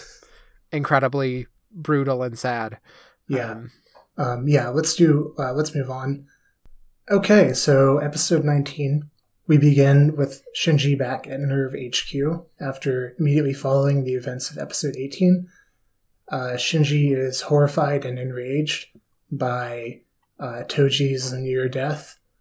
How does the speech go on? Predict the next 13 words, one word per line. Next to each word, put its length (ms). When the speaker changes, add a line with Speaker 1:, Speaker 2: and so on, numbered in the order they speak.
Speaker 2:
Gendo's 340
actions, 580
and 220
the 60
overall 460
deception 540
surrounding 720
Toji's 340
selection 400
to 80
pilot 300
Unit 340
three. 380